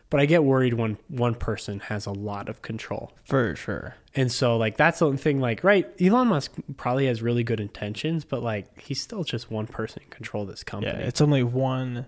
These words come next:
Speaker 2: like, degree away from
Speaker 1: Exactly. He could change
Speaker 2: something.
Speaker 1: his mind, and he's like, "No, I actually don't want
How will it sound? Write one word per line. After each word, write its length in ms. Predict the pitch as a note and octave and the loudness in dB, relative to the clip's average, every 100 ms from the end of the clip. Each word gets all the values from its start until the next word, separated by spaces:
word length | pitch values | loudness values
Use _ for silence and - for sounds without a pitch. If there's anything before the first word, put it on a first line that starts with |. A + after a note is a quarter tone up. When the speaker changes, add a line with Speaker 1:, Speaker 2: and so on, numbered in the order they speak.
| - - - | -12 -10 -4
Speaker 2:
like, 200 | A#2+ - | -4 -4
degree 320 | B2 B2 B2 | -6 -2 -2
away 280 | G#2 A2 G#2 | -2 -2 -4
from 340 | - A#2+ G#2+ - | -8 -10 -6 -4
Speaker 1:
Exactly. 540 | E3 B3+ - G#2+ - - | 0 -2 -2 -10 -12 -6
He 120 | F3+ | 2
could 120 | B3 | 4
change 220 | - F3+ D#3 | 6 4 4
Speaker 2:
something. 60 | B2+ | 2
Speaker 1:
his 40 | |
mind, 380 | A#2+ C#3+ A#2+ G#2 | 2 2 2 2
and 60 | A2+ | 0
he's 120 | A2+ | 0
like, 240 | G2+ - | -4 -6
"No, 320 | A#2+ A#2+ A#2 A2+ | -2 0 0 0
I 260 | A#2 D3 | 2 4
actually 540 | B2+ A2+ - A2+ G#2+ G#2 | 4 2 0 -2 -2 -4
don't 280 | - A2+ | -2 0
want 180 | A2 A2+ | 0 -4